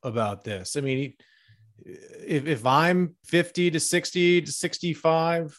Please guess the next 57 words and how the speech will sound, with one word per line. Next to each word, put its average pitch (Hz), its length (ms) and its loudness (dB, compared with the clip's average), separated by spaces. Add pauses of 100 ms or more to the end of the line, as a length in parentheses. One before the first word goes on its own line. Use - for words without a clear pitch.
(480)
should 175 200 4
I 175 40 6
be 180 100 4
going 170 260 4
to 156 60 0
my 139 300 -2
financial 120 500 -4
planner? 156 360 0
Should 110 160 -6
I 101 60 -4
go 95 120 -6
find 98 420 -6
a 120 40 -6
financial 131 440 -6
planner 135 240 -4
if 120 60 -6
I 131 60 2
don't 131 180 -2
have 131 220 0
it? - 120 -6 (600)
Um, 127 540 2
should 156 180 0
I 151 40 4
be 147 120 0
talking 156 240 2
to 147 80 -4
my 127 120 -4
Medicare 185 560 0
agent? 196 440 0
Should - 140 -6
I - 20 -2
be 127 100 -4
talking 135 200 -2
to 123 40 -4
my 120 80 -2
life? 151 280 2
Like, 135 280 -2
who, 165 640 4
where 139 260 2
do 139 180 0
I 135 120 0
start? 113 460 -2
Do 104 100 -4
I 123 60 -2
start, - 460 -2 (400)
you 80 160 -18
know, 92 260 -18
f-, - 180 -20 (440)
going 135 260 0
down 139 220 0
rab-, 127 280 -2
various 131 360 4
rabbit 131 280 0
holes 135 280 -4
around 127 240 0
the 113 160 -2
internet? 143 400 0